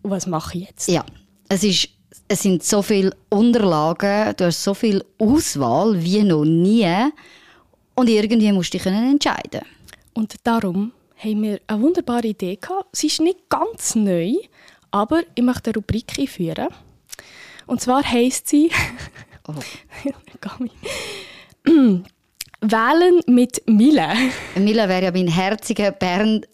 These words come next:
Speaker 2: berndeutscher
Speaker 1: Genau.
Speaker 2: Spitzname.
Speaker 1: Ja. Und zwar werden wir das so machen, dass Gami morgen ein Video macht
Speaker 2: Mhm.
Speaker 1: und tut mit euch das Wahlkuvert auf und wählen.
Speaker 2: Genau,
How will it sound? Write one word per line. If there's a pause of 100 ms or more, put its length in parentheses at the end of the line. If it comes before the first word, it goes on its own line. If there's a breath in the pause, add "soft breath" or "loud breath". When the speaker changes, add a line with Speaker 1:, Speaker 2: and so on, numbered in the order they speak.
Speaker 2:
berndeutscher
Speaker 1:
Genau.
Speaker 2:
Spitzname.
Speaker 1:
Ja.
Und (160)
zwar
werden
wir
das
so
machen, (100)
dass
Gami
morgen
ein
Video
macht
Speaker 2:
Mhm.
Speaker 1:
und (120)
tut
mit
euch (440 soft breath)
das
Wahlkuvert
auf
und (100)
wählen. (360)
Speaker 2:
Genau,